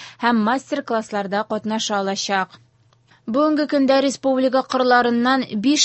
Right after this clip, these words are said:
миллион ике йөз егерме ике мең тонна уңыш җыелган. Урып җыю эшләрен егерме алты мең гектар мәйданда башкарасы калган. Әлеге мәгълүматларны республика хөкүмәтендә узган брифингта Татарстан премьер-министры урынбасары, авыл хуҗалыгы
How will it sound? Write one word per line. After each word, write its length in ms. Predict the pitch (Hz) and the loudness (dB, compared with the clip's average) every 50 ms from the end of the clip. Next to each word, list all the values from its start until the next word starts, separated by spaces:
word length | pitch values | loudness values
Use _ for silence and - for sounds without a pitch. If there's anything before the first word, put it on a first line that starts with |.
| - 269 | 4 4
миллион 380 | 262 262 240 226 240 262 269 254 | 4 4 2 2 2 2 2 0
ике 360 | - 247 220 - - 254 254 | -2 -4 -6 -4 -2 -2 0
йөз 160 | 247 233 202 214 | 0 -2 -2 -4
егерме 380 | 247 214 247 240 233 233 226 226 | -2 0 0 2 2 0 0 0
ике 180 | - - 277 | 0 0 0
мең 220 | 277 262 254 247 240 220 - | 2 2 2 2 0 -2 0
тонна 380 | 247 240 240 240 233 233 - - | 0 2 2 2 2 0 0 0
уңыш 300 | 233 226 226 233 - - | 0 0 0 -2 -2 -2
җыелган. 460 | 220 220 214 208 190 208 202 202 202 - - - - - | -2 0 0 0 0 0 0 0 -2 -4 -8 -16 -8 -2
Урып 260 | 277 294 294 294 240 | 0 0 0 0 0
җыю 240 | 226 233 254 247 247 | 0 0 0 0 0
эшләрен 460 | 233 - 269 262 254 262 269 277 269 262 | 0 0 0 2 2 2 2 2 2 0
егерме 380 | 247 233 254 247 240 233 226 | 0 0 0 0 2 2 2
алты 260 | 220 214 214 208 - | 2 2 0 0 -2
мең 220 | 277 277 285 262 240 | 0 0 0 0 0
гектар 400 | 233 220 - - - 240 254 247 | -2 -4 -4 -2 0 2 2 2
мәйданда 480 | 240 226 226 202 220 220 214 202 214 202 | 2 0 0 0 -2 -2 -2 -2 -2 -2
башкарасы 540 | 214 220 - - 220 214 208 202 - - - | -4 -6 -6 -4 -4 -2 -2 -4 -6 -6 -4
калган. 460 | 214 208 202 185 202 202 196 208 214 - | -2 -2 0 0 0 0 0 -2 -4 -2
Әлеге 320 | - 220 214 214 202 208 | -2 -2 -2 0 -2 -2
мәгълүматларны 800 | 202 202 202 196 208 208 208 208 202 214 214 214 214 240 269 294 269 240 | -2 -2 -2 -4 -4 -2 -2 -2 -2 0 -2 0 0 0 0 0 0 -2
республика 560 | 208 - - 233 233 226 220 220 - 220 220 | -4 -6 -8 -6 -4 -2 -2 -2 -2 -2 -4
хөкүмәтендә 640 | 254 208 - 214 208 202 202 - 208 202 196 208 208 | -4 -4 -2 -2 0 0 -2 -2 -2 -2 0 0 0
узган 320 | 202 196 - 208 202 202 | -2 -2 -2 -2 -2 0
брифингта 640 | 190 208 202 202 190 - 233 233 220 - 262 254 262 254 - - - - _ | 0 0 -2 -2 -2 -4 -4 -4 -2 0 0 0 0 -2 -6 -18 -20 -14 _
Татарстан 640 | - 285 277 285 269 262 247 240 - - 254 254 254 | -6 -4 0 0 0 0 0 -4 -2 0 0 0 0
премьер-министры 800 | 269 269 254 247 240 240 240 233 233 233 240 226 - - 240 226 | 0 0 0 2 2 0 0 0 0 0 -2 -4 -4 -2 -2 -2
урынбасары, 640 | 220 208 208 196 196 202 214 - - 247 240 254 262 254 | 0 -2 -2 -2 -2 -4 -4 -4 -4 -2 -2 0 0 -2
авыл 300 | - 214 208 196 190 190 185 | 0 -2 -2 -2 -2 -4 -6
хуҗалыгы 560 | - 214 196 240 226 226 240 233 254 269 247 | -6 -4 -2 0 0 0 0 -2 -2 -4 -4